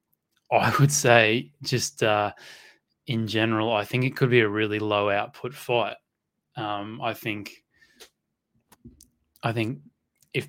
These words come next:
Brunson gets him down to the ground, he might opt for position over damage and just eke out a decision. Um, and, you know, Cannonier's good on the ground too, so he's gonna be hard to absolutely maul on the ground.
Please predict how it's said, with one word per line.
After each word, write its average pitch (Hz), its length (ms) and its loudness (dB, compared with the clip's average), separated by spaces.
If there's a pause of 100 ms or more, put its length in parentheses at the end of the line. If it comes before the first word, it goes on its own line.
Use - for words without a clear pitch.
Brunson 104 600 -2
gets 110 300 0
him 110 120 -4
down 110 240 2
to 110 80 -10
the 113 100 0
ground, 113 400 0
he 113 80 -2
might 110 320 -4 (320)
opt 113 180 -6
for - 120 -12
position 120 680 -2
over 107 280 -2
damage 113 680 -4 (460)
and 113 100 -4
just 104 240 -6
eke 113 220 -2
out 107 180 4
a 110 40 0
decision. 123 720 -4 (680)
Um, 101 1160 -4 (600)
and, 110 160 -4
you 101 60 -4
know, 101 180 -4
Cannonier's 104 520 -2
good 110 160 0
on 107 100 0
the 101 60 -4
ground 101 260 -2
too, 113 180 4
so 107 140 -4
he's 98 120 -4
gonna 104 140 -4
be 101 120 -4
hard 101 320 0
to - 220 -10
absolutely 104 480 -6
maul 101 340 -2
on 98 80 -4
the 98 80 -6
ground. 107 340 -4